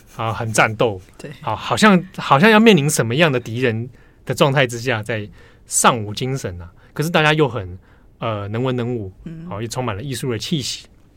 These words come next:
Speaker 1: 完全就是一个 perfect 的存在。好，那神力超人这个 Wonder Woman，她后来就叫做戴安娜嘛，对不对？那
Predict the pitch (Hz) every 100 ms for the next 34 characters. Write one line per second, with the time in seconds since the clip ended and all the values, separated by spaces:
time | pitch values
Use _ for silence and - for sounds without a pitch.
0 | _ _ _ _ _ _ 147 147 139 127
1 | 117 113 107 104 160 123 95 92 92 92
2 | 90 98 87 - - - - - - 127
3 | 160 147 135 - 175 175 160 135 113 120
4 | 180 - - 139 123 135 135 135 123 95
5 | 87 - - - - - - 120 117 110
6 | 107 135 107 120 107 117 107 117 104 98
7 | 95 127 110 110 95 87 - - - 107
8 | 92 - - - - - 143 131